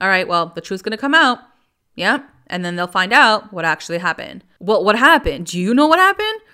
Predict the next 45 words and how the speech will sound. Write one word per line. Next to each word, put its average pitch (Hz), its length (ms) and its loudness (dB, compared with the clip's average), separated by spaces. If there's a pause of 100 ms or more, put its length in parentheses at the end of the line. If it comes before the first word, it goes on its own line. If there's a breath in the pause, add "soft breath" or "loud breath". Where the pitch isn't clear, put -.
'Cause 208 180 -6
you 202 80 -10
sound 247 220 -2
really 240 180 0
freaking 220 280 -8
confident 220 480 -4
that, 170 120 -4
like, 180 200 -8 (160)
you, 185 340 -12
you 180 240 -8
have 196 260 -4
no, 185 420 -8 (120)
no, 180 140 -8
played 175 280 -8
no 170 100 -10
part 285 220 2
in 165 120 -6
it. 78 200 -14 (140 soft breath)
So 214 520 -2 (240)
I 208 220 2
hope 202 440 -8
that 269 140 -4
Erica 311 320 -6
can, 330 140 -6
like, 233 160 -4
grow 185 280 -4
a 175 40 -2
little 156 400 -6
bit 285 240 -4
and 190 140 -10
just 185 180 -14
say, 175 260 -4
"You 185 140 -12
know 185 120 -10
what? 175 440 -4
Let 185 180 -6
me 196 80 -6
just 208 180 -8
say 240 120 -2
sorry 220 360 -2
to 220 80 -4
her. 196 520 -2
I 185 80 -2
clearly, 185 400 -6
like, 175 320 -6